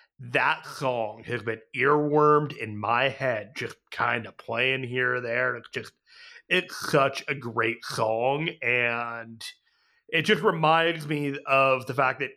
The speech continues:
at some point, this dude was the underdog from the underground, and having him with this iteration of Kevin Owens, which is kind of like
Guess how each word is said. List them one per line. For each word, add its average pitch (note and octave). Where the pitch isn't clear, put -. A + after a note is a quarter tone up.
at C3
some E3
point, D3+
this C3+
dude C3+
was A#2+
the B2
underdog A#2+
from G#2+
the A2
underground, G#2+
and A2+
having D#3
him C3+
with A#2
this B2+
iteration A#2+
of G#2+
Kevin A2+
Owens, A2
which C3+
is B2+
kind C3
of B2+
like A#2